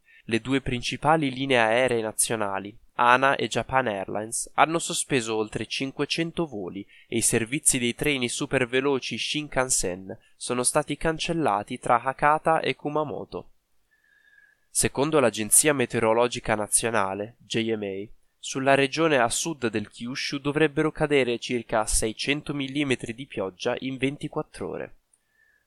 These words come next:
Il Giappone è attualmente nella stagione dei tifoni e deve affrontare circa venti tempeste di questo tipo all'anno, con piogge che causano frane o alluvioni improvvise.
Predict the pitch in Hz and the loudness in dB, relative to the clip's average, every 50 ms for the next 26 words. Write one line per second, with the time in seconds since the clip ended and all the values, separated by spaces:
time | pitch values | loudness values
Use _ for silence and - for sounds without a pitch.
0 | _ _ _ _ _ _ _ _ _ _ _ _ _ - - 120 117 - 120 113 | _ _ _ _ _ _ _ _ _ _ _ _ _ -6 -4 -4 0 0 0 0
1 | - - 131 123 135 139 139 147 147 - - 143 147 - - 156 151 147 151 147 | -2 -4 -2 0 0 2 2 2 2 4 4 4 2 2 0 0 0 2 2 0
2 | 131 117 113 - 123 110 107 110 110 110 110 113 - - 123 113 107 123 135 147 | 0 0 0 -2 -4 0 0 0 0 2 2 0 0 0 0 -2 -2 0 0 0
3 | 147 135 110 113 107 - 123 113 - - 120 107 107 107 113 120 - - - 123 | 0 0 0 -2 -6 -6 -8 -14 -10 -8 -6 -6 -6 -6 -6 -8 -10 -6 -4 -2
4 | 113 117 117 107 131 - - - 131 127 - 135 110 110 110 110 - - 120 - | 0 0 0 0 0 -2 -2 -4 -4 -4 0 2 2 2 2 0 -2 -4 -6 -8
5 | - - 123 110 104 107 127 139 147 - 147 - - 151 147 - - 113 107 101 | -4 -4 -4 -4 -2 -2 -4 -4 -2 -6 -6 -2 -2 -2 -2 0 -2 -2 2 2
6 | - - - 113 104 104 - - 135 127 - - 156 - - 117 107 - - 143 | 2 0 0 -4 -8 -8 -6 -4 -4 -4 -2 -4 -4 -6 -6 -10 -8 -4 -2 -2
7 | - - 147 151 151 127 92 - 101 101 - - - - _ _ - - 127 120 | 2 2 2 2 2 0 0 -2 -2 -6 -10 -12 -12 -12 _ _ -4 -4 -4 -2
8 | - - 139 139 143 135 - 151 156 - - 151 - - 151 143 139 135 123 123 | 0 4 4 4 4 4 -2 -4 -4 -2 -2 -2 0 4 6 6 6 6 4 2
9 | 117 117 - - - 135 131 131 139 143 147 143 - 135 143 143 151 151 156 143 | 0 0 -2 4 6 6 6 6 4 2 0 -2 0 2 2 2 2 0 -4 -4
10 | 127 113 110 117 127 131 131 - - 139 135 131 - 101 82 78 - - - - | -2 -2 -2 -2 -4 -6 -8 -6 -8 -8 -8 -8 -14 -14 -12 -10 -10 -10 -10 -12